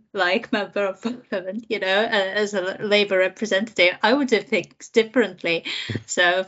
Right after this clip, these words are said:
Speaker 1: from the day one, <laughs> our M P was told that they need to do things differently to ensure that the levelling up goes the right way, but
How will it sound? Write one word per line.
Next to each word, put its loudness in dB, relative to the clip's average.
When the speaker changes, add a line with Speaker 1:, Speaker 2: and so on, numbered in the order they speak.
Speaker 1:
from 2
the 4
day 6
one, 2
<laughs> 0
our -4
M -6
P -6
was -6
told -8
that -8
they -8
need -16
to -16
do 0
things 0
differently -2
to -10
ensure -2
that -2
the -8
levelling -2
up -2
goes 0
the -4
right 2
way, 2
but -6